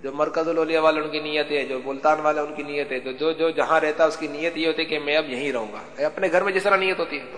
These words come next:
اگر اس نے ویسی نیت وہاں کر لی کہ اب میں پندرہ دن یا اس سے زیادہ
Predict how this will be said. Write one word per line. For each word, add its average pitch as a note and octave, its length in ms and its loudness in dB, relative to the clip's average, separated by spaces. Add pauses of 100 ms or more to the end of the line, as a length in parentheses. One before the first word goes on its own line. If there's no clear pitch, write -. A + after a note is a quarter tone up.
اگر F#3 260 4
اس F#3+ 160 0
نے G3+ 180 2
ویسی E3 320 -2
نیت F#3 340 0
وہاں E3 160 6
کر D#3+ 140 -2
لی F3+ 140 2
کہ F3+ 120 -2
اب D#3+ 120 0
میں E3+ 180 -2
پندرہ D#3 420 2
دن F3 160 -6
یا E3 60 0
اس D#3 100 -4
سے D3+ 100 -6
زیادہ C#3+ 260 2